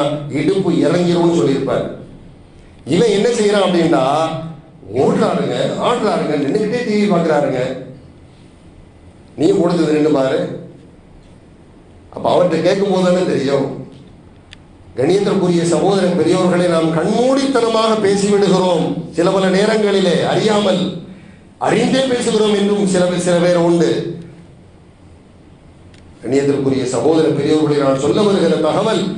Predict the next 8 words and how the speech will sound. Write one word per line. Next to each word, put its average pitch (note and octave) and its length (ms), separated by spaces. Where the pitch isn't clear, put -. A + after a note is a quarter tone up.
எதை G3+ 300
நாம் B3 340
பேசுகிறோமோ, G#3 800
யாரை A3+ 380
பற்றி A#3 260
பேசுகிறோமோ, G3+ 640
கொஞ்சம் G3 260
நிதானிக்கணும். G3+ 720